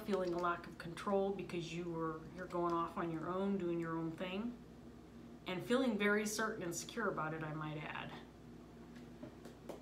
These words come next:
Your energy is very positive. You are, um, Ace of Swords, the Sun card clarifying the Nine of Cups and the Fool. You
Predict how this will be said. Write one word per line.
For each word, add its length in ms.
Your 180
energy 380
is 80
very 380
positive. 680
You 220
are, 380
um, 500
Ace 280
of 80
Swords, 1000
the 60
Sun 320
card 380
clarifying 720
the 80
Nine 260
of 100
Cups 300
and 100
the 40
Fool. 420
You 480